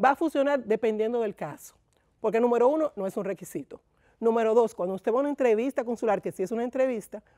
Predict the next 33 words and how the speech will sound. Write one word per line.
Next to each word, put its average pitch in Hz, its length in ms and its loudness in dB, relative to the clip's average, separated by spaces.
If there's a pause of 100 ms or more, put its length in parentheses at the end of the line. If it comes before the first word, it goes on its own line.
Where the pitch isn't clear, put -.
(160)
usted 254 260 -4
simplemente 294 720 -2
le 175 100 0
va 185 40 -2
a 190 40 -6
pasar 202 260 -6
al 185 100 -6
cónsul 170 400 -8 (380)
su 330 200 -4
pasaporte, 277 680 -4 (400)
su 247 140 -6
confirmación 226 480 -2
de 277 60 -6
cita 311 380 -10
y 190 80 -14
su - 120 -14
confirmación 180 480 -10
de 190 80 -6
formulario. 170 580 -8 (260)
No 226 200 -2
le 240 100 2
puede 220 340 0
entregar 202 480 -2 (200)
una 196 260 -6
carta 180 280 -4
de 185 60 0
invitación 190 460 -2
porque 185 180 -6
se 156 120 -6
la 180 80 0
va 185 80 0
a 196 40 -2
rechazar 254 460 -6